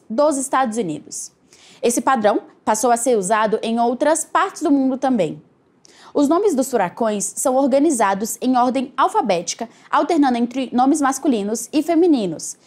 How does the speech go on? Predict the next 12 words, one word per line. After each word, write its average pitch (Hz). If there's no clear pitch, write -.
e 233
cada 262
região 302
tem 233
suas 240
próprias 262
listas 233
de 311
nomes 208
para 233
as 240
tempestades. 240